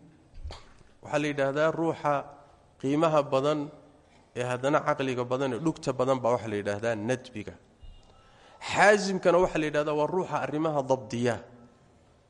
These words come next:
oo, oo, muxuu ahaa, itqaaniya, suga. Arrimaha suga, talada suga, ninkaasaa waxaa la yidhahdaa xaasim la yidhahdaa. Ida-,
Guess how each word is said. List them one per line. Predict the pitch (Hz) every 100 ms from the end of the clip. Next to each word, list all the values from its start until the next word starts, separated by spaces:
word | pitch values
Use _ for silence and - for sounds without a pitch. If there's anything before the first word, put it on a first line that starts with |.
| _ _ _ _
oo, | 123 131 - -
oo, | 139 131 123
muxuu | 127 180
ahaa, | 143 135
itqaaniya, | 143 - - 123 120 120
suga. | 113 - 135 131 - - - - - - - - - _ - -
Arrimaha | 113 143 165 151
suga, | 131 - 127 131 -
talada | - 156 147
suga, | 131 - 139 147 - - - - - -
ninkaasaa | 143 156 156 156
waxaa | 147 131
la | 131
yidhahdaa | 123 113 -
xaasim | 135 117 110
la | 98
yidhahdaa. | 92 90 - - - _ - - - - - - - - -
Ida-, | 117 113 113